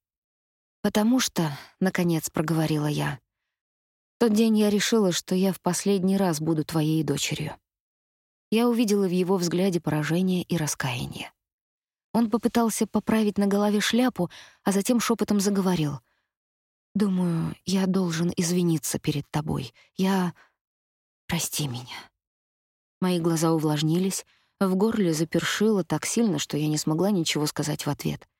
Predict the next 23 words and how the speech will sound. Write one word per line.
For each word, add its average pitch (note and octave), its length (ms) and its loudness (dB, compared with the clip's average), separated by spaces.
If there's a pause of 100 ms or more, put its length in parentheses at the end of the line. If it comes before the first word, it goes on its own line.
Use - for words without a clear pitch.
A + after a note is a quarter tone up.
(160)
Опоздал E3 640 -2
он C#3+ 120 0
с - 80 -8
раскаянием D3+ 720 -2
и E3 200 0
извинениями. D3+ 840 -4 (280)
Очень A3 320 0
сильно F3 580 -2
опоздал. D#3+ 640 -4 (800)
"Хен-а!" F#3+ 640 0 (540)
В F#3 60 0
его F3 280 2
голосе F#3+ 420 0
зазвучала F3+ 580 0
страдальческая E3 800 -2
нота, D#3 400 -2 (400)
а F#3+ 80 2
затем, G#3+ 340 2
словно G#3+ 320 2
его G#3+ 240 2
только A3 280 0
что - 320 -2
осенило, G3 680 0